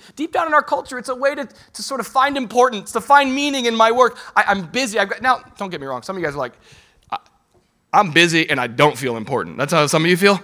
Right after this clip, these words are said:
That's okay. Okay, I've been there too. But, but deep down, there is this heart issue where we go, "How much at the center of my life am I?"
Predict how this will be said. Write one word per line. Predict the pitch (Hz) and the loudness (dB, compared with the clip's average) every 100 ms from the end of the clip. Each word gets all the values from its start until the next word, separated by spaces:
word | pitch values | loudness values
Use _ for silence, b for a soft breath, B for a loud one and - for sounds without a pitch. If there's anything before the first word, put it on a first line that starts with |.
| B B B | B B B
That's | - 180 | -4 -2
okay. | 147 120 - _ | -2 -4 -6 _
Okay, | 143 160 147 | -10 -6 -2
I've | 160 | -2
been | 156 | -2
there | 156 147 | -4 -6
too. | - 135 180 _ B B B B B | -6 -10 -10 _ B B B B B
But, | 220 208 | -2 0
but | 226 | 0
deep | 240 311 | -2 -4
down, | - 294 | 0 0
there | 208 | 2
is | 214 | -2
this | 185 196 | -4 -8
heart | - 170 196 | -6 -6 -6
issue | 175 - 165 | -10 -10 -8
where | 180 | -8
we | 185 | -8
go, | 170 185 175 165 B B B - | -8 -6 -6 -8 B B B -20
"How | - - 240 269 | -6 2 2 2
much | 247 233 233 | 0 -2 -4
at | 220 | -8
the | |
center | 175 - 202 190 | -8 -6 -6 -4
of | 170 | -6
my | 165 160 | -4 -4
life | 175 233 - | -4 -8 -12
am | - 135 | -14 -12
I?" | 135 127 | -14 -16